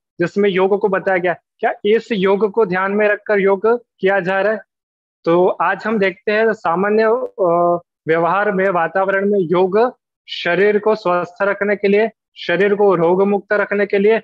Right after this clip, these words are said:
और रोग लग जाता है तो उसे दूर करने के लिए, बीपी है, diabetes है,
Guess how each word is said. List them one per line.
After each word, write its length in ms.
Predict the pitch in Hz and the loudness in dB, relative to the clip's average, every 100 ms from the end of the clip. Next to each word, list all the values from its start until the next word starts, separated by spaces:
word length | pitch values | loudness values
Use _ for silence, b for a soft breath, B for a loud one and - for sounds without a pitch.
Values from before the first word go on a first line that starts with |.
| _ _ | _ _
और 180 | 180 185 | 0 0
रोग 260 | 165 190 202 | 2 2 2
लग 240 | 185 185 | 2 0
जाता 340 | 185 202 202 196 | 0 -2 -2 -2
है 120 | 202 | -2
तो 100 | 233 | 0
उसे 300 | 175 156 214 | 0 0 0
दूर 340 | 180 196 190 - | 2 0 -2 -6
करने 300 | 185 175 170 | -4 -2 -2
के 140 | 170 | 0
लिए, 180 | 160 147 - _ - | 0 0 -4 _ -4
बीपी 240 | 160 165 190 | -4 0 0
है, 260 | 185 185 | 0 0
diabetes 540 | 165 156 165 180 180 180 | 0 0 0 0 -2 0
है, 240 | 180 | 0